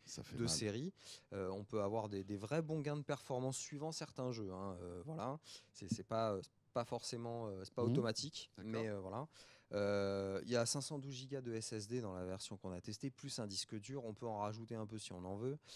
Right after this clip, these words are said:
Speaker 2: Euh, la connectique est ultra complète. Euh, et surtout, l'avantage de cette machine-là, c'est qu'elle a un écran qui est rafraîchi à cent quarante-quatre hertz. Donc, euh, qui est, euh,
Speaker 1: Tu dois avoir une fluidité.
Speaker 2: Voilà, qui, qui permet d'avoir une très belle fluidité d'image, euh,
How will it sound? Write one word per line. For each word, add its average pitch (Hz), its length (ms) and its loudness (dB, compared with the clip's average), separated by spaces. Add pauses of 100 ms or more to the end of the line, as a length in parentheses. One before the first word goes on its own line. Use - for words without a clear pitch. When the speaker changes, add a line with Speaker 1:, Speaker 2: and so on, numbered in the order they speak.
(240)
Speaker 2:
Euh, 95 60 2
la 107 120 4
connectique 120 500 -4
est - 160 -4
ultra 131 340 0
complète. 120 640 2 (360)
Euh, 98 300 2
et 139 140 4
surtout, 147 320 -2
l'avantage 143 380 0
de 139 60 0
cette 123 200 -6
machine-là, 120 360 0
c'est 151 140 -2
qu'elle 113 180 0
a 107 40 2
un 104 80 0
écran 135 480 0
qui - 160 -4
est - 20 0
rafraîchi 104 380 -4
à 110 80 -4
cent 143 180 -6
quarante-quatre 113 480 -6
hertz. - 380 -8 (400)
Donc, 117 320 2
euh, 107 180 6
qui 110 220 -2
est, 113 120 4
euh, 107 180 4
Speaker 1:
Tu 104 80 4
dois 110 80 8
avoir 107 140 6
une 98 80 4
fluidité. 131 640 0 (140)
Speaker 2:
Voilà, 117 320 8
qui, 113 360 2
qui - 80 -8
permet 127 280 6
d'avoir 120 220 6
une 107 120 4
très - 220 0
belle 170 140 4
fluidité 127 420 -2
d'image, 113 500 4 (380)
euh, 95 580 4